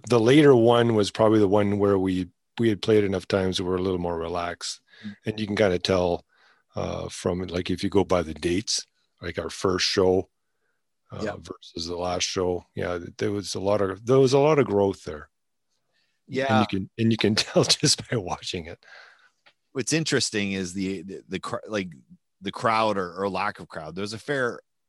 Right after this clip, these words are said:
Speaker 2: amount of lack of crowd.
Speaker 1: I wonder what ever happened to that. What, we had one autograph that we signed. We signed this guy's shirt.
Speaker 2: <laughs>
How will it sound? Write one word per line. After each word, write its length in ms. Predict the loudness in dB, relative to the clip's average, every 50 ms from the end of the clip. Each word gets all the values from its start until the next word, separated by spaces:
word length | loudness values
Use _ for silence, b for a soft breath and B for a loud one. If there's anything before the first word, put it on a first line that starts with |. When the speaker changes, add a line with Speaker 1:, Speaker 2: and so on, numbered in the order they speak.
| _ _ -14
Speaker 2:
amount 340 | -10 -8 -6 -6 -4 -6 -6
of 100 | -8 -8
lack 300 | -8 -6 -6 -8 -8 -12
of 120 | -16 -14
crowd. 420 | -12 -10 -8 -8 -8 -10 -12 -14 -16 -20 _ _ _ _ _ _ _ _ _ _ _ _ _ _ _ _ _ _ _ _ _ _ _ _ _ _ _ _ _ _ _ _ _ _ _ _ _ _ _ _ _ _ _ _ _ _ _ _ _ _ _ _ _ _ _ 0
Speaker 1:
I 40 | 2
wonder 140 | 4 4 4
what 120 | 4 6
ever 240 | 6 6 6 6 6
happened 220 | 4 4 4 6
to 40 | 6
that. 120 | 6 6
What, 180 | 4 2 0 2
we 160 | 2 4 4
had 240 | 6 6 4 4 2
one 240 | 2 2 2 2 2
autograph 640 | 4 4 6 6 6 6 6 6 6 6 4 2 0
that 100 | -2 -2
we 120 | -2 -2
signed. 520 | 0 2 2 4 2 2 0 -4 -10 -10 -12 _ _ _ _ _ _ _ _ _ _ _ _ _ _ _ -14
We 60 | -8
signed 320 | -6 0 2 4 4 4 2
this 120 | 2 2
guy's 220 | 2 2 2 2 0
shirt. 340 | 0 0 0 -2 -2 -2 -4
Speaker 2:
<laughs> 40 | -4